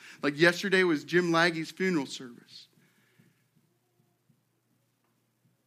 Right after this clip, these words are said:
And as we celebrate the anniversaries of loved ones who've gone before us, we get to be part of the family. We encourage one another.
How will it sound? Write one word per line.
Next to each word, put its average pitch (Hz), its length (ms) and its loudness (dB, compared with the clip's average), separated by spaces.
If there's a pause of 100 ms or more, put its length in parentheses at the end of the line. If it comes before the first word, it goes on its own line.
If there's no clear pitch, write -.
(1700)
And 151 80 -4
as 156 120 -2
we 180 60 -6
celebrate 175 540 0
the 160 120 -2
anniversaries 156 800 -4
of 107 120 -14
loved 104 200 -10
ones 113 220 -10
who've 120 140 -16
gone 117 240 -8
before - 380 -18
us, - 160 -20 (1400)
we 254 60 -12
get 208 60 -4
to 170 60 -4
be - 80 -14
part 202 180 0
of 175 40 0
the 165 80 -2
family. 185 560 -2 (920)
We 214 160 2
encourage 185 560 -2
one 110 100 -10
another. - 380 -16